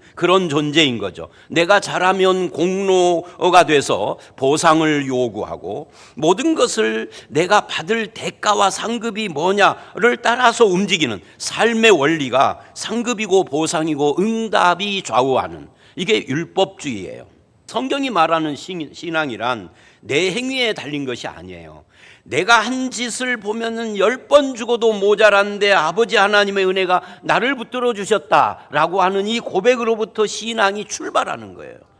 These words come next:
그래서 이십육 절로 이십팔 절을 보면 예수님이 이렇게 말씀을 합니다.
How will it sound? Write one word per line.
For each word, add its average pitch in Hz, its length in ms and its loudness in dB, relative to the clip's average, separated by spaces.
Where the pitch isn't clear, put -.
그래서 143 720 0
이십육 185 580 -4
절로 190 220 -2
이십팔 165 480 -8
절을 160 280 -4
보면 117 520 -4
예수님이 185 500 -4
이렇게 156 320 -4
말씀을 135 520 -4
합니다. 135 600 -4